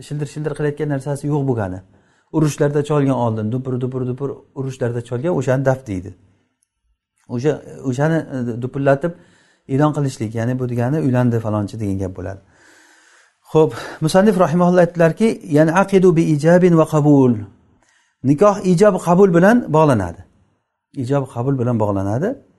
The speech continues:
va ularni lafzi mozi lafzi, ya'ni o'tgan zamon ma'nosida bo'ladi. Masalan, zavvajtu va tazavvajtu. Ya'ni zavvajtu deb turib, e, qizni tomondan kelgan valisi, vakili, "Men shu qizimni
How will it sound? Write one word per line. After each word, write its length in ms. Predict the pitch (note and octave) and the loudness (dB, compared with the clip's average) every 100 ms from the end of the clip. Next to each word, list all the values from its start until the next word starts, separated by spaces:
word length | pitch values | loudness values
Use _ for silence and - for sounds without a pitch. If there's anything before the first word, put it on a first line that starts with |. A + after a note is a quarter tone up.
| _ _ _ _ - | _ _ _ _ 0
va 100 | E3+ | 2
ularni 360 | F#3 E3+ E3+ F#3 D3 | 4 4 4 4 4
lafzi 320 | D#3 D#3+ G#3+ | 4 4 2
mozi 440 | D3+ D3+ E3+ E3 B2 A#2+ | 4 4 6 4 2 0
lafzi, 240 | G#2+ G2+ A2+ | -6 -4 -4
ya'ni 180 | C#3 D#3 | -2 -2
o'tgan 420 | F3 - F3 E3+ C3+ - | -4 -4 -2 0 0 -2
zamon 380 | C#3 C3 D#3+ D#3 | -4 0 2 2
ma'nosida 460 | A2+ A2+ G#2+ G#2 A2 | 0 -2 -4 -4 -4
bo'ladi. 280 | G2+ F#2 F2+ A2 | -4 -4 -6 -4
Masalan, 380 | B2 A#2+ C3+ D3 - _ _ _ - | 0 2 2 0 -8 _ _ _ -12
zavvajtu 640 | G#2+ C3 B2+ D3 C#3 C#3+ D3+ - | 0 2 4 2 2 -2 -2 -2
va 100 | B2+ A#2+ | -8 -6
tazavvajtu. 640 | A#2 A#2+ A#2 D3 B2+ G#2 G2 - _ _ _ _ _ _ | -2 -2 2 2 0 -6 -10 -14 _ _ _ _ _ _
Ya'ni 260 | A2+ A#2+ B2 | -6 -4 0
zavvajtu 520 | C#3 D3 F3 F3 E3+ C3+ | 0 2 2 2 0 -4
deb 120 | C3 - | -6 -6
turib, 260 | E3+ G#3 - - - | 0 0 -2 -18 -16
e, 60 | G#2 G#2 G#2+ | -16 -16 -10
qizni 260 | D#3 D3+ E3+ | -4 -2 0
tomondan 400 | E3 D#3 D3+ D#3 | 2 4 4 4
kelgan 300 | D3+ D3+ D3 C#3 | 2 2 4 4
valisi, 400 | D3 D3 C#3+ F#3+ | 4 2 2 0
vakili, 380 | D#3 C#3 D#3+ E3+ | 0 0 -2 -2
"Men 220 | C#3+ D3+ E3 | 0 0 -2
shu 180 | - D#3 _ | -8 -16 _
qizimni 400 | - C#3 D3 | -6 -4 -2